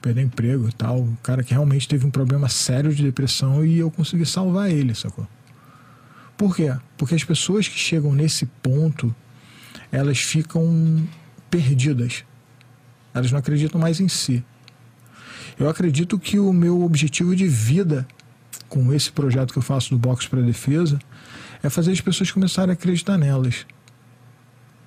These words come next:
Eu tenho um aluno também online, falando até online, dá pra falar disso online, porque isso é muito psicológico, né?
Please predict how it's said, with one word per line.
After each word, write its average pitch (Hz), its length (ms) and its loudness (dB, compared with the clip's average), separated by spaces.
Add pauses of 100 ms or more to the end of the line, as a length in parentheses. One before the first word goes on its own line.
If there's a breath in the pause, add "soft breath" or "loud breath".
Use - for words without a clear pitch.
(580 loud breath)
Eu 127 80 0
tenho 180 180 2
um 196 40 4
aluno 170 320 2
também 156 260 2
online, 147 400 2
falando 127 340 0
até 127 160 -2
online, 135 380 0
dá 120 100 0
pra 120 140 -4
falar 117 280 -2
disso 117 260 -2
online, 120 260 2
porque 117 120 -6
isso - 120 -2
é - 20 0
muito 123 240 0
psicológico, 123 720 -2
né? 113 140 0